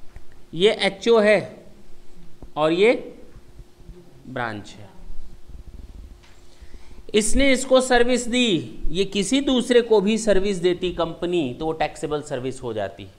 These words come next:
क्योंकि services कहाँ दी जा रही हैं? Service recipient के ऊपर tax लगता है, लगा? Service recipient के ऊपर tax लगता है ना,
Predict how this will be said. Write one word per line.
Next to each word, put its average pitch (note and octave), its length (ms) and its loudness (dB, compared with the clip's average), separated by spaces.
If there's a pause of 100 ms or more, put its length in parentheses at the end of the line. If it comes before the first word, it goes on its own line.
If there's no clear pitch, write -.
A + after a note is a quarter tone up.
(640)
क्योंकि D3 560 -4 (240)
services E3 480 -4
कहाँ F#3+ 280 -2
दी A#3+ 100 -4
जा A#3+ 120 4
रही A3+ 260 2
हैं? D#3+ 100 2
Service E3+ 420 -4
recipient F3+ 640 -4
के G3 80 -2
ऊपर F#3 220 0
tax F3+ 300 -6
लगता D#3+ 300 -4
है, D3 60 2
लगा? D3+ 240 -2 (840)
Service F3+ 320 0
recipient F#3+ 580 4
के G#3 60 0
ऊपर G3 180 0
tax F#3 300 -6
लगता D#3+ 280 -2
है D3 100 2
ना, E3+ 220 -6